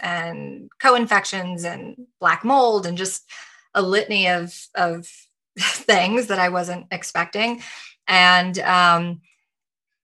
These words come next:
it scared me because they're very real and they're painful and they're scary, but also it scared me because I thought, you know, generally on social media, I try to share my life and, and share real life.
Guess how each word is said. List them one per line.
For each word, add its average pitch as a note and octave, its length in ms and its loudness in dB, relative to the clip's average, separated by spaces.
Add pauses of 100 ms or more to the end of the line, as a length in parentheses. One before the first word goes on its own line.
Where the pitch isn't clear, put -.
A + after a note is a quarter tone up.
it G#3 120 0
scared G3+ 720 4
me G3 440 0 (220)
because F#3 320 -2
they're E3+ 140 0
very F3 280 0
real E3+ 380 -2
and E3+ 320 -2 (200)
they're E3+ 120 0
painful F3 500 -4
and F3+ 200 -2
they're D#3+ 100 -8
scary, F3 500 -4
but F#3 200 -2
also G3 400 0
it F3+ 100 -6
scared F3+ 320 -2
me F3 140 -6
because F3 540 -8
I F#3+ 120 -2
thought, F3+ 560 4 (880)
you D#3+ 200 -2
know, F#3 120 2
generally G3 400 2
on F3 120 2
social F3 260 -4
media, F3+ 240 -2
I E3+ 60 0
try F3 180 0
to E3+ 60 -2
share E3+ 260 0
my E3+ 140 -2
life E3+ 460 -2
and, E3+ 360 -6
and F3 260 -8
share F3 500 0
real F#3 200 2
life. A3 540 -2